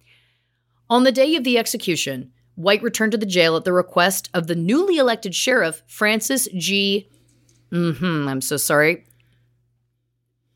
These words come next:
Delesian? Delesiline? We're gonna call him Sheriff Francis.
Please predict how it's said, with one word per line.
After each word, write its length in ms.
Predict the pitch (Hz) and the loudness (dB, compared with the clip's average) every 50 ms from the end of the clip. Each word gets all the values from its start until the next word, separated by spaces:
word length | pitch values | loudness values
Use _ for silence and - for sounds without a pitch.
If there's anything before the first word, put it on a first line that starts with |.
| _ - 175 | _ -16 -4
Delesian? 920 | 143 190 175 175 202 226 220 - - 185 156 143 139 180 226 254 247 - - | -2 -2 0 2 0 0 0 -2 -4 -4 -4 -4 -2 -2 -4 -4 -6 -8 -10
Delesiline? 840 | - 151 156 185 196 - 277 285 277 285 285 294 330 381 415 359 - | -4 -2 -2 -2 -2 -2 -2 -2 0 0 0 0 0 -2 -4 -6 -6
We're 80 | 254 262 | -4 -4
gonna 120 | 349 339 | -2 -4
call 280 | - - 226 226 233 220 | -4 0 2 2 2 4
him 120 | 208 208 | 2 0
Sheriff 320 | 185 - - 175 165 156 - | 0 0 2 2 2 2 0
Francis. 760 | - - - 131 127 117 - - - 85 - - - - - | -2 -8 -8 -6 -6 -6 -8 -10 -10 -10 -8 -8 -8 -8 -8